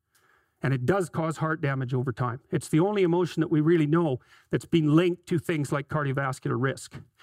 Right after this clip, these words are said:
And anger is, is toxic because it's like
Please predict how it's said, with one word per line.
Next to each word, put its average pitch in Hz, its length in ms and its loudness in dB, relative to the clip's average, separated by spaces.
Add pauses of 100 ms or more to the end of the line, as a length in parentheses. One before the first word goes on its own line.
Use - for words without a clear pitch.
And 156 120 2
anger 185 320 2
is, 147 160 -2 (160)
is 147 160 0
toxic 208 520 -4
because 147 360 -4 (1040)
it's - 160 -6
like 185 220 0